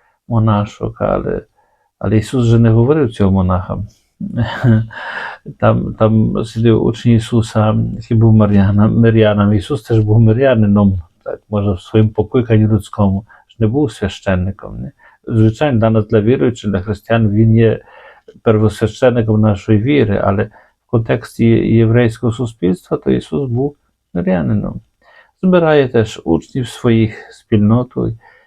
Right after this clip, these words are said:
і він каже, що кожен, хто х-, е, хто хоче бути його учнем, має продати, м, все, що має, і роздати потребуючим.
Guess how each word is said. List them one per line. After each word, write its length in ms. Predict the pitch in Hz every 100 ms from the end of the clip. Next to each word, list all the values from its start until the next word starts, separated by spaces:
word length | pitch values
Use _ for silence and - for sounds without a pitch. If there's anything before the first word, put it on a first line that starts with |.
| _
і 180 | - 107
він 300 | 104 139 156 - _ _ -
каже, 300 | 120 120 117
що 260 | - 117
кожен, 500 | - 165 156 120 92
хто 240 | 95 - 110
х-, 180 | - -
е, 360 | - - -
хто 180 | 113 -
хоче 280 | 110 117 117
бути 220 | 117 117
його 180 | 113 -
учнем, 320 | 143 - 131
має 260 | 127 123 120 _ _ _ _
продати, 800 | - 123 117 113 113 - 113 117 - -
м, 480 | 117 110 - 95 98
все, 240 | - 123
що 200 | 113 127
має, 500 | 117 120 123 123 120
і 100 | 120 - _ _
роздати 400 | 151 147 147 165
потребуючим. 1040 | 156 160 - 180 180 131 110 107 107 113